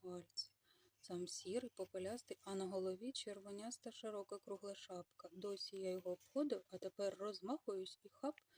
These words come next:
нема будячиська. Стою і дивуюсь, невже це я знищив такого велета? Оглядаю шаблюку ціла, тільки мокрий слід на ній лишився. А ну ж поспробую на кропиві. Перестрибую через канаву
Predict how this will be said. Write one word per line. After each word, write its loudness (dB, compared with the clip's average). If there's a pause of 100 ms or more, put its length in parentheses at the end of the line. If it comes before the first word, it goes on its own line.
(260)
нема 4
будячиська. -6 (120)
Стою 2
і 2
дивуюсь, 0
невже 4
це 6
я 8
знищив 10
такого 0
велета? 4 (1400)
Оглядаю 6
шаблюку 0
ціла, -2 (240)
тільки -2
мокрий 0
слід -4
на 4
ній 4
лишився. -2 (120)
А -2
ну 6
ж 0
поспробую -2
на -2
кропиві. -4 (180)
Перестрибую 0
через -2
канаву 2